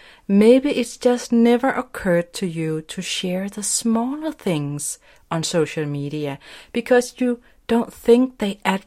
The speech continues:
value, but they do. They help you connect with the right people because the people who you talk to can better relate to you when you talk about the smaller stuff in your life. If people like you,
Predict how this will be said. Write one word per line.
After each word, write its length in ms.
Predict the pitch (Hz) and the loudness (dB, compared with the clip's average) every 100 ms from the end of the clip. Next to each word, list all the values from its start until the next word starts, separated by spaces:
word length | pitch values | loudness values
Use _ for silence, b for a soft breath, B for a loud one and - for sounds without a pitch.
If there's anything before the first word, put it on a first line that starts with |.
| 180 | -8
value, 560 | 180 214 233 214 160 - _ - | -4 -2 -2 -2 -4 -10 _ -12
but 220 | 202 - | -12 -10
they 200 | 214 214 _ | -12 -12 _
do. 460 | 214 226 247 190 151 B B B B B | -2 0 0 -2 -4 B B B B B
They 160 | 226 208 | 4 4
help 380 | - 226 240 | 4 0 2
you 120 | 247 254 | 0 -2
connect 580 | - 214 214 220 233 | 0 0 2 0 0
with 140 | 240 233 | -2 -4
the 100 | 202 | -4
right 360 | 196 190 - | 0 -2 -2
people 480 | - - 208 208 160 | -10 -4 -4 -2 -4
because 760 | 147 190 - 208 180 175 - - _ - | -4 -8 -6 -2 -2 -2 -6 -12 _ -4
the 120 | 180 | -4
people 500 | - - 190 196 202 B B B | -4 -2 0 0 -2 B B B
who 160 | B 220 | B 4
you 160 | 196 190 | 4 2
talk 560 | - - 208 226 - | -2 -8 -4 -4 -6
to 160 | - 175 | -8 -8
can 260 | - 196 202 | -4 -4 -2
better 300 | - 202 240 | -4 0 0
relate 520 | 214 190 175 196 220 - | -2 -4 -2 -2 -4 -10
to 160 | - | -6
you 340 | 160 156 147 147 b b | -4 -4 -6 -8 b b
when 180 | 170 160 | -6 -4
you 80 | 156 | -4
talk 400 | - - 175 180 | -8 -8 -8 -8
about 380 | - 175 - _ B B B | -8 -8 -8 _ B B B
the 100 | - | 0
smaller 520 | 247 - 226 220 233 233 | 0 2 4 4 4 2
stuff 420 | - 147 139 - - | -2 -6 -8 -14 -6
in 140 | 175 | -2
your 160 | 160 151 | -2 -2
life. 460 | 139 151 - - _ _ _ _ B B B B | -6 -10 -14 -20 _ _ _ _ B B B B
If 240 | 226 - | 2 2
people 360 | - 302 311 330 | 2 2 4 2
like 540 | 277 226 233 311 - | 4 4 2 -2 -2
you, 380 | 196 156 147 160 | -4 -2 -2 -8